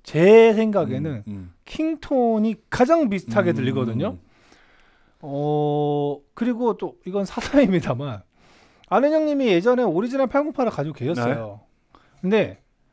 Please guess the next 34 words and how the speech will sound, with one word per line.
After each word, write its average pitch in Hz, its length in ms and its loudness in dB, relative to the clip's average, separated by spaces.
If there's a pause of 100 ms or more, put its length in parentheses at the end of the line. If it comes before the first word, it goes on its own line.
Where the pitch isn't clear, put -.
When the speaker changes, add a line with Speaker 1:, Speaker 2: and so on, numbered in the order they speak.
(800)
Speaker 1:
그거는 233 360 2
이제 170 140 -2
제, 156 420 0
제가 151 360 0
확실하게 208 380 -2
기억하는 156 520 -4
부분이고, 117 540 -10 (260)
근데 185 180 -4 (240)
그 196 120 -8
형님이 254 580 -2 (440)
이 165 100 -10
킹톤 294 600 -2 (140)
듀얼리스트가 196 680 -2
소리가 320 300 -2
Speaker 2:
음. 214 60 -4
Speaker 1:
되게 143 520 -6
재미없다고 220 760 0
하셨어요. 120 360 -2
Speaker 2:
어, 113 100 -10 (140)
어. 87 60 -20 (380)
Speaker 1:
근데 254 220 2
되게 208 260 0
이게 160 260 2
모순적인 139 540 -4
Speaker 2:
어, - 20 -2
어, 110 180 -6
Speaker 1:
거죠. 110 140 -12
Speaker 2:
어. 202 60 -14
Speaker 1:
갑자기 185 380 2
지금 127 160 -6
드는 151 220 -2
Speaker 2:
어, - 20 0
어. - 40 -2
Speaker 1:
생각이. 123 340 -6